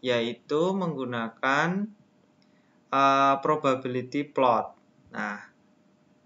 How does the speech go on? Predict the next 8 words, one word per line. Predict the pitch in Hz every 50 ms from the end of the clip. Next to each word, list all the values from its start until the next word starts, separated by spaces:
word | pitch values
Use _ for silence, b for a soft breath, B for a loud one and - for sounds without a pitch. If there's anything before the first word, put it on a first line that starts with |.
| _ _ _ -
syaratnya | - - 165 160 165 165 165 - 202 226 233 240
adalah | 226 - 131 117 113 110 107 117 127 - - 131
apabila | 143 - - 160 156 160 - - 131 123 123 123 123 131 135 147 160 180 180 -
titik-titik | 165 160 160 - 156 127 110 - - 151 151 151 - 156 143
ini | - 143 143 139 131 120 117 113 113 117 117 123 135 151 170 214 285 - _ _ _ _ _ _ _ _ _ _ _ _ _ _ -
mengikuti | 143 151 160 170 165 160 165 - 165 165 165 190 202 196 196
garis | 160 143 131 143 147 143 - -
diagonal. | 139 131 127 127 127 127 - 131 127 123 131 135 131 123 117 104 98 - -